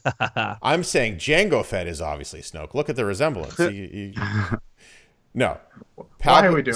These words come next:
Speaker 2: Snoke
Speaker 4: this?
Speaker 2: is Palpatine.
Speaker 4: Why do I have to be on this show?
Speaker 2: <laughs> This, this is a great one. This is a really fun one.
Speaker 4: <laughs>
Speaker 2: We're, we're having
Speaker 1: Also,
Speaker 2: a good time
Speaker 1: uh,
Speaker 2: here.
Speaker 1: a lot of the, uh, a lot of the shots, it actually reminds me a little bit more of Rogue One than it does The Force Awakens.
Speaker 2: Right?
Speaker 1: Like, it's a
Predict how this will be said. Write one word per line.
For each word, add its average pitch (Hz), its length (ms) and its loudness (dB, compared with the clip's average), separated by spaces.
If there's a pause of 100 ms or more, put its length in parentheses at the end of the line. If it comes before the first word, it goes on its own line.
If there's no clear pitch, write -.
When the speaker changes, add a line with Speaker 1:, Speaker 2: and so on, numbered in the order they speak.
(120)
Speaker 2:
Snoke 185 200 6
Speaker 4:
this? 180 140 2
Speaker 2:
is - 20 -4
Palpatine. 131 240 4
Speaker 4:
Why 196 100 8
do 214 100 8
I 196 100 6
have 127 140 0
to 120 60 -6
be 151 100 0
on 147 140 0
this 147 120 -6
show? - 280 -6 (680)
Speaker 2:
<laughs> 131 100 -2 (960)
This, 143 300 -8 (240)
this 131 80 -4
is 127 80 -6
a 123 40 0
great 80 220 -6
one. 73 140 -10 (100)
This 98 140 -10
is 95 140 -10
a 90 60 -6
really 82 160 -6
fun - 220 -14
one. - 880 -8
Speaker 4:
<laughs> - 0 -
Speaker 2:
We're, 202 100 -2
we're 131 140 6 (280)
having - 20 12
Speaker 1:
Also, 147 220 12 (100)
Speaker 2:
a 190 40 6
good - 60 2
time 147 220 6
Speaker 1:
uh, - 60 -4
Speaker 2:
here. - 140 -16 (360)
Speaker 1:
a 156 60 4
lot 156 240 4
of 254 40 -4
the, 233 120 2
uh, 156 200 6
a 127 60 2
lot 123 160 0
of 117 60 -10
the - 80 -2
shots, - 580 -2
it 127 160 2
actually 131 320 -2
reminds 117 480 -2
me 135 60 -2
a 123 60 2
little 107 180 2
bit 113 100 2
more 101 280 4
of 95 100 0
Rogue 95 360 4
One 92 240 0
than 98 120 0
it 90 120 -2
does 87 280 0
The 90 100 -2
Force 95 300 0
Awakens. 82 360 2
Speaker 2:
Right? 113 300 -4
Speaker 1:
Like, 95 220 0
it's 127 200 4
a - 40 -6